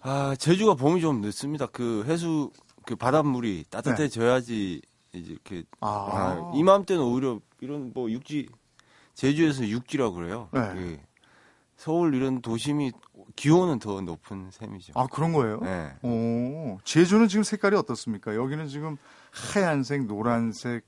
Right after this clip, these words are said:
Speaker 2: 붉은색 이렇잖아요, 서울은.
Speaker 1: 네, 제주도도 뭐 요즘
Speaker 2: 네.
Speaker 1: 벚꽃, 뭐,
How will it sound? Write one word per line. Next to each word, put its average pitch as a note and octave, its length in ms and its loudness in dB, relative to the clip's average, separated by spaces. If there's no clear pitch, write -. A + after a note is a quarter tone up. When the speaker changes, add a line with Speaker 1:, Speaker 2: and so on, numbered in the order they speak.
Speaker 2:
붉은색 A#2 600 -4
이렇잖아요, G#2+ 440 -6
서울은. A#2 380 -8
Speaker 1:
네, G2+ 320 -4
제주도도 D3 480 -2
뭐 A#2+ 260 -2
요즘 G#2 240 -4
Speaker 2:
네. G2+ 100 -2
Speaker 1:
벚꽃, B2 380 -6
뭐, G2+ 320 -6